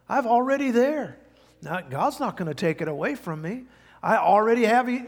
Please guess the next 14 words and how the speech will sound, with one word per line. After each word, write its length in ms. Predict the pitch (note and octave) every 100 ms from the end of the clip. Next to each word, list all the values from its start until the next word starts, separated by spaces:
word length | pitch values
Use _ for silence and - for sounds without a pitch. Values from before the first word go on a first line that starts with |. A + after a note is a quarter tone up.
| -
everlasting 680 | G3+ A#3 A#3+ B3 A#3+ A#3 A3+
life. 260 | C4 C#4+ B2
I 120 | D3
already 880 | D3 E3 G3+ A3 G#3+ B3 B3+ D#3 A#2+ - -
have 200 | - C3+
passed 380 | F3+ G3 F3+ -
from 200 | D#3+ C#3
death 300 | D3 E3 E3
unto 160 | D#3
life. 480 | E3 F3 A#3 A#3+ - _ _ _ _ _ _ _ _
Why 480 | - C#3 E3+ G3 F#3+ G3+
is 180 | F3+
the 80 | C#3+
cross 640 | - - D#3+ B2+ B2+ -